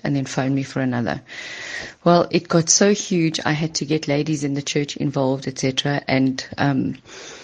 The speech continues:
five years later, sadly, my husband passed away and, um, I stopped making them. But during covid, <clears throat> God prompted me to make them again. So I asked for confirmation, I got the confirmation,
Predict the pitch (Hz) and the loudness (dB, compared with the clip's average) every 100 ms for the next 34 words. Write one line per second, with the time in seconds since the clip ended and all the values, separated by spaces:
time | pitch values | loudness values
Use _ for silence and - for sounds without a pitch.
0 | - - - 170 170 160 147 139 131 - | -10 -8 0 4 4 2 2 2 0 0
1 | 147 139 135 139 139 135 156 175 151 147 | -4 -2 0 0 0 0 0 2 0 0
2 | - - - - - 123 - 120 117 - | -4 -6 -6 -8 -2 -2 0 0 0 -2
3 | - - - 139 131 127 - 131 127 - | -10 -14 -2 0 2 -2 -2 -2 0 -2
4 | - - 143 - 143 143 135 - 147 117 | -4 -2 0 0 2 4 2 2 2 2
5 | 73 - - - - - 156 151 170 156 | 0 -8 -14 -14 -6 4 4 6 6 6
6 | 143 143 202 202 151 143 - - _ - | 4 4 4 6 4 0 -2 -14 _ 4
7 | - 196 185 160 165 165 165 160 156 - | 8 8 6 4 2 2 2 2 2 -2
8 | 156 - 143 151 - 165 143 131 - 143 | -4 -2 -2 0 0 0 2 0 0 4
9 | 139 160 - - 165 175 160 156 - 180 | 4 2 -4 -2 -2 0 2 0 -2 -6
10 | - 143 147 151 - - 180 - 170 160 | -2 -2 0 0 -2 0 0 2 2 2
11 | 160 - 160 | 0 -2 -4